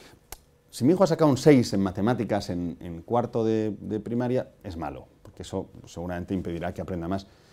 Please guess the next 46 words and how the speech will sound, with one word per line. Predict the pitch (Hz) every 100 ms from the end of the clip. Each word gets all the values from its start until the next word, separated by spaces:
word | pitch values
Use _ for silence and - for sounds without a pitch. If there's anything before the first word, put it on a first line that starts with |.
| -
Pero | - 95
si | 101
un | 147
médico | 175 165 151
ha |
sacado | 131 143 135
un | 120
siete | - 139 135 123
en | 98
anatomía, | 95 92 95 107 82 - _ _ - -
y | 110
justo | 147 143 165
el | 123
treinta | 160 180 151
por | 139
ciento | 156 151
de |
la | 135
asignatura | 139 120 101 156 -
que | 113
no | 131
se | 127
sabe | - 139 82 - - - -
es | 139
lo | 107
que | 92
me | 87
duele | 120 143
a |
mí, | 139 165 160 _ _
me | 98
preocupa | 185 180 - 180
muchísimo. | 104 - 202 90 85 - _ _ _ _
Porque | 120 123
perfectamente | - - - 175 175 151
puede | 170 180
pasar | 139 180
que | 147
llegue | 127 160
hasta | -
ahí | 165
sin | 165
que | 127
nadie | 107 165
le | 160
pregunte. | 107 95 202 - -